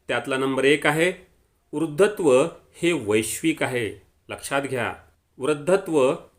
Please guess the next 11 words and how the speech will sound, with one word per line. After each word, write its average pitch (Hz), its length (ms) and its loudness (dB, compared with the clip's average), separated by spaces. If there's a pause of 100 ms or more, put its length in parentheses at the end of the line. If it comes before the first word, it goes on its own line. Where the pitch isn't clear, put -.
हे 147 160 -4
वैश्विक 120 680 -2
असतं. 104 480 -6 (420)
ही 185 240 -2
अवस्था 180 540 0
एखाद्या 170 520 0
देशापुरतीच 165 960 0
नसते, 131 460 0 (460)
तर 127 100 -8
संपूर्ण 180 800 2
जगामध्ये 120 800 2